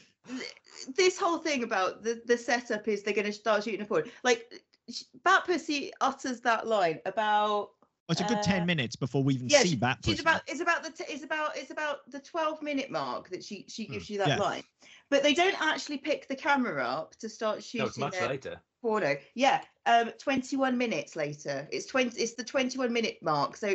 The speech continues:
Speaker 1: you're
Speaker 3: Yeah.
Speaker 1: just about halfway through before they pick it up. And what you've had until that, like, this is such a mistitled film.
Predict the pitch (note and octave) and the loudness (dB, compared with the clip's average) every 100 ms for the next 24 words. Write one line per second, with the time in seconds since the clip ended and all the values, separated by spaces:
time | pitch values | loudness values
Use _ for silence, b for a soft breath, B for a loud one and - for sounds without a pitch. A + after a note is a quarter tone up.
0 | - G3 A#3 F#2 D4+ D4 - F4 A#3+ G#3+ | -2 -4 -4 -2 2 2 0 0 2 2
1 | B3+ A#3 A#3 A#3+ A3 A3+ F3 C#3 D#3+ G3 | 0 0 0 -6 -6 -6 -6 -6 -8 -6
2 | F#3 F#3 G#3 - F3 E3+ - B B B | -6 -6 -8 -4 0 0 -2 B B B
3 | A3 C#4 D4 E4 D#4 C#4+ C4 C4+ B3+ A#3+ | 4 4 4 2 2 2 0 -2 0 0
4 | - A#3+ A#3+ G#3 C#4 C4+ C#4 - - - | 0 0 0 -2 -6 -4 -6 -10 -20 -6
5 | C#4+ B3+ A#3+ B3 A#3+ B3 A#3 A3+ A3+ B3+ | -2 -2 0 -2 -2 -4 -4 -4 -8 -4
6 | F3+ C3+ | -2 -4